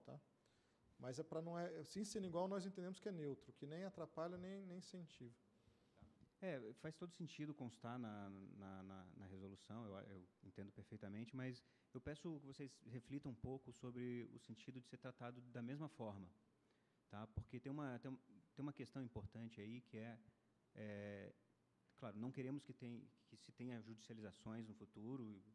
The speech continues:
Speaker 2: é, faz sentido, ninguém quer, ninguém quer, absolutamente ninguém.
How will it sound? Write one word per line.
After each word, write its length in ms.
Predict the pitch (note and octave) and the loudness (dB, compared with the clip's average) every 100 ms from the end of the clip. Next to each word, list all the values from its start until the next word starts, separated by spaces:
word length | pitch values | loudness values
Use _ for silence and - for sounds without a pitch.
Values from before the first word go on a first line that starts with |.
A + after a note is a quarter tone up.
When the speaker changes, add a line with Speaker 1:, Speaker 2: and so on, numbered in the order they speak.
| - - - - _ | -20 -20 -20 -20 _
Speaker 2:
é, 240 | F2+ F2+ F2+ - | -14 -12 -12 -12
faz 120 | G2 | -8
sentido, 340 | C#3 C3 A2 | -6 -4 -4
ninguém 240 | G2 A#2+ A#2 | 0 0 0
quer, 180 | F#2 E2+ | -2 -10
ninguém 300 | G2+ A#2 A#2 | -4 2 4
quer, 140 | G2+ F#2 | 2 -4
absolutamente 580 | F#2 - A2 G#2 G#2 C3 | -10 -10 -6 -4 -2 0
ninguém. 260 | A#2 F2+ | 2 0